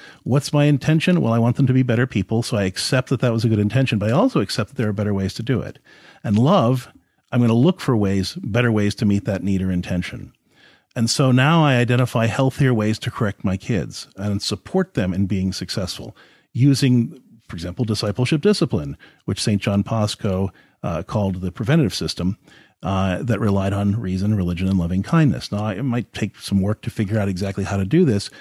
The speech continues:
but in, you know, moving forward, instead of yelling, instead of just giving in to my, my reactions,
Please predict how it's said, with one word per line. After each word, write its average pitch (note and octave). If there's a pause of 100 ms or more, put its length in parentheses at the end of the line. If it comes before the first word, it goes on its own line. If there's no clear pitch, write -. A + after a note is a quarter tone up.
(220)
but D3
in, D3
you E3
know, D3
moving D#3
forward, E3
instead B2+
of C3+
yelling, A#2+
instead F#2+
of A#2
just A#2
giving A#2+
in A2+
to G#2+
my, G2+
my G2+ (460)
reactions, A#2+